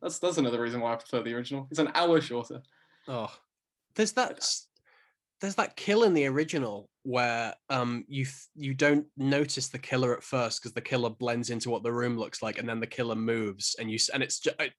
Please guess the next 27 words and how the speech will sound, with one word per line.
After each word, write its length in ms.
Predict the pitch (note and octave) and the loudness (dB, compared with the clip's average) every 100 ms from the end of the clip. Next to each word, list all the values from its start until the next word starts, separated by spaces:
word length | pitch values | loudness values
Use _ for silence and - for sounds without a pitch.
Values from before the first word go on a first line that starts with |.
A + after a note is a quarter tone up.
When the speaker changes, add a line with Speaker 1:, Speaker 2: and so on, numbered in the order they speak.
| - | 2
Speaker 2:
that's 260 | D3+ - | 2 2
terrifying, 720 | - - B2 A#2 - G2+ G2 G2 | -4 -2 0 0 -4 -8 -8 -6
that 160 | G#2 - | -6 -6
bit. 140 | G2+ G2 - _ _ _ _ _ | -10 -10 -14 _ _ _ _ _
Speaker 1:
Yeah, 80 | - - _ _ _ - | -20 -20 _ _ _ -20
yeah, 80 | - - _ _ _ _ _ _ - | -20 -20 _ _ _ _ _ _ -18
yeah. 60 | - _ _ _ _ _ - | -18 _ _ _ _ _ -6
And 140 | B2+ | -4
the 40 | B2 | 0
bit 160 | D#3+ | 0
when 100 | C#3+ | 4
the 100 | C3 | 6
insects 340 | D3 C#3 - - | 6 4 -4 -2
fall 160 | C3+ | -2
from 200 | B2+ B2 | -2 -6
the 80 | A2 | -6
r-, 120 | G#2 - | -8 -12
ceiling, 500 | - - C3+ B2+ G#2 - | -6 0 2 2 0 -8
oh, 440 | - C3+ A2+ G#2 G2+ - | -2 0 0 -2 -10 0
that 240 | C3 A#2 | 2 2
is, 220 | A2+ - - _ _ _ | 0 -6 -14 _ _ _
that 160 | C#3+ C3+ | 0 0
is 100 | A#2+ | 0
a 60 | G2+ | -6
really 580 | G#2 A#2+ A#2+ A2+ A2 G#2+ | -4 0 0 2 0 -2
horrific 480 | A2+ A2 G#2 A2+ | -4 -6 -6 -8
sequence. 480 | - A#2 - B2 - | -6 -6 -8 -16 -18